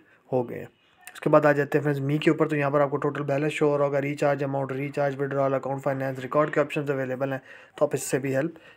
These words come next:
ले सकते हैं। उसके बाद आ जाते हैं फ्रेंड्स, इस पर आपने रिचार्ज और विड्रॉल किस तरह लेना है। तो सबसे पहले जाते हैं रिचार्ज के ऊपर।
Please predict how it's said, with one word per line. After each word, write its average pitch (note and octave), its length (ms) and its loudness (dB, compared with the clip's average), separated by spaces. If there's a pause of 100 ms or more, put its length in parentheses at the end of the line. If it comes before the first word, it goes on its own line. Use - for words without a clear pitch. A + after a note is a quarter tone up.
(160)
ले A#2+ 180 0
सकते - 340 -14
हैं। - 140 -14
उसके - 220 -4
बाद D#3+ 200 8
आ D3+ 40 8
जाते D#3 220 2
हैं D3 60 -2
फ्रेंड्स, D#3 260 0 (120)
इस D3+ 100 -12
पर E3 100 4
आपने D3+ 200 4
रिचार्ज D#3 400 6
और D3+ 60 2
विड्रॉल D#3+ 360 6
किस D#3+ 200 -2
तरह E3 100 6
लेना D3+ 240 2
है। D3 60 2
तो C#3+ 100 -2
सबसे D3+ 240 -2
पहले D#3 200 4
जाते D3 240 2
हैं C#3+ 80 2
रिचार्ज D#3 380 4
के D#3 100 0
ऊपर। D3+ 240 0